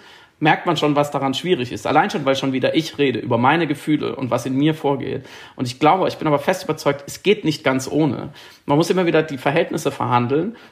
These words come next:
Und ich merke das auch ganz konkret, wenn ich auf Twitter schreibe, „Ja, ich habe diese Wohnung so und so vergeben“, dass ich im selben Moment denke, „Wer bin ich, dass ich mir schon wieder die Bühne nehme, darüber zu sprechen? Eigentlich sollten wir noch ein bisschen mehr über die Betroffenen sprechen.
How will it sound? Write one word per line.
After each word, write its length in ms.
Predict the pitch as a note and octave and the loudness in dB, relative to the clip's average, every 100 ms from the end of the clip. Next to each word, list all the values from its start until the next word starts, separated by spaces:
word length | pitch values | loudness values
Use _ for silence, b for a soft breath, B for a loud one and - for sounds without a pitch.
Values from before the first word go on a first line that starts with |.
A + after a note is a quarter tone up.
| - | -10
Und 100 | B2 | -2
ich 80 | |
merke 220 | D3+ F#3+ F3 | 2 2 0
das 120 | C#3+ | -4
auch 80 | - | 0
ganz 240 | F3+ - | 0 -2
konkret, 500 | - E3 - E3+ E3 | -4 -4 2 2 2
wenn 120 | - | -2
ich 120 | - | -4
auf 80 | D3 | -4
Twitter 220 | - D#3+ | -4 -4
schreibe, 320 | D3+ C#3+ C3+ C3+ | -2 2 2 4
„Ja, 200 | C#3 B2+ | 2 2
ich 120 | - | 0
habe 140 | C3 | -4
diese 220 | B2+ A#2+ | -4 -2
Wohnung 500 | B2+ D3 C#3 B2+ A#2+ - | 0 2 2 0 -4 -4
so 140 | C#3 | -2
und 120 | C#3 | -2
so 100 | B2+ | -2
vergeben“, 580 | A#2 A2 B2 C#3+ A#2 C#3+ B B | -6 -4 0 0 0 -6 B B
dass 140 | C3+ C3 | -6 2
ich 80 | |
im 200 | D#3 F#3+ | 2 2
selben 240 | F3 D#3+ F3 | 2 2 2
Moment 280 | E3 D3+ D3+ | 2 0 0
denke, 300 | D3 D3 D3 B | 0 -2 -6 B
„Wer 140 | - C#3 | 0 4
bin 180 | D3+ A#3+ | 4 4
ich, 140 | - | 0
dass 140 | C#3+ | -2
ich 160 | B2+ - | -2 -2
mir 100 | F#3 | 0
schon 160 | E3+ D#3+ | 2 2
wieder 140 | C#3+ | 0
die 100 | B2+ | -2
Bühne 320 | A#2+ F3 A#3 | -2 0 0
nehme, 240 | B2+ A2 A#2 | 0 0 0
darüber 300 | A#2+ B2+ B2+ | 0 -2 -6
zu 100 | C3 | -8
sprechen? 580 | - E3+ - C3 G3 B B - | -2 -2 0 -4 -4 B B -2
Eigentlich 240 | D3+ F3+ | 0 2
sollten 260 | - E3+ D#3+ | 2 2 4
wir 60 | |
noch 100 | D3+ | 2
ein 80 | D3+ | 2
bisschen 220 | - - | 0 0
mehr 120 | D3+ C3 | 0 0
über 100 | C3 | 0
die 80 | |
Betroffenen 500 | B2+ - F3+ - F3 | -4 0 0 2 0
sprechen. 600 | B2 - G2+ A#2 D3+ A3 | -2 -4 -4 -4 -4 -6